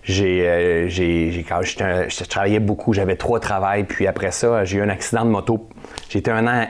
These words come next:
un an invalide. J'ai eu, euh, le privilège d'être arrêté pendant un an parce que j'avais de quoi un pied, pourquoi, quelque chose à un bras.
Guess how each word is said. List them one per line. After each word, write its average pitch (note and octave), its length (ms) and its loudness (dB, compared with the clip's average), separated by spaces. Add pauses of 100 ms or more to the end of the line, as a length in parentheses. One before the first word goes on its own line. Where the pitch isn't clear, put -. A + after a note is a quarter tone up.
(140)
un A2+ 160 0
an B2 60 2
invalide. G2+ 520 2 (480)
J'ai F#2+ 180 0
eu, G2+ 220 4
euh, F2+ 800 4
le G2 220 4
privilège C#3 1000 2
d'être A2+ 360 0
arrêté B2+ 420 0
pendant A#2+ 240 0
un A2 220 2
an A#2+ 160 0
parce G2+ 160 -2
que G#2+ 80 0
j'avais G#2 180 2
de F#2+ 60 -8
quoi A#2 140 0
un G#2 80 2
pied, A#2 280 0
pourquoi, A2+ 320 -2 (640)
quelque G2+ 220 0
chose A2 200 2
à A2 60 2
un F#2+ 80 0
bras. F#2 280 2